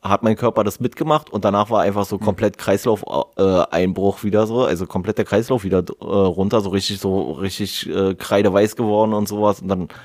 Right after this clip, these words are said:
Speaker 1: hab ich mir schon immer noch eine Fanta mitgenommen, damit ich wenigstens irgendwie so ein bisschen Zucker nachkippen
Speaker 2: Mhm.
Speaker 1: kann,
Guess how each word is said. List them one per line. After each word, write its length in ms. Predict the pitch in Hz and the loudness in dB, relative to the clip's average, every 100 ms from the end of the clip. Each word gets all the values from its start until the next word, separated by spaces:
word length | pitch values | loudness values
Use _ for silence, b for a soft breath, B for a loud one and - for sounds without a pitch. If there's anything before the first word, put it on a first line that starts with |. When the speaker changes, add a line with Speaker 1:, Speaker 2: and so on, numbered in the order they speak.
| B | B
Speaker 1:
hab 100 | 104 | -4
ich 80 | 107 | -2
mir 80 | 117 | -2
schon 140 | - | 0
immer 160 | 104 104 | 2 2
noch 140 | 101 | 2
eine 100 | 110 | 0
Fanta 340 | 98 117 127 143 | -2 -2 0 0
mitgenommen, 480 | 139 - 135 131 123 | -2 -4 -2 0 2
damit 180 | 98 | 2
ich 140 | 101 107 | 0 -2
wenigstens 220 | 101 101 | -2 -2
irgendwie 180 | 98 95 | -6 -4
so 100 | 98 | -4
ein 60 | |
bisschen 220 | 98 104 98 | -4 -6 -8
Zucker 260 | - 135 | -2 0
nachkippen 440 | 131 131 - 110 101 | 2 0 0 0 0
Speaker 2:
Mhm. 40 | |
Speaker 1:
kann, 200 | 127 | -2